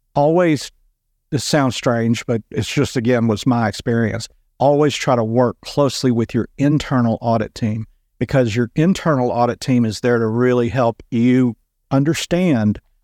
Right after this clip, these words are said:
what controls you really need to have. And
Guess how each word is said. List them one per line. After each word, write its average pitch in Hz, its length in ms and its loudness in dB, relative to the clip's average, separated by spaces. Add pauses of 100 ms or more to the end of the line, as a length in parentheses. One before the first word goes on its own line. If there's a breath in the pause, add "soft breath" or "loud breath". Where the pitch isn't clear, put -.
(100)
what 131 260 0
controls 135 600 -2
you 147 100 2
really 151 300 2
need 139 220 0
to 123 80 -2
have. 110 500 -2 (220)
And 120 320 0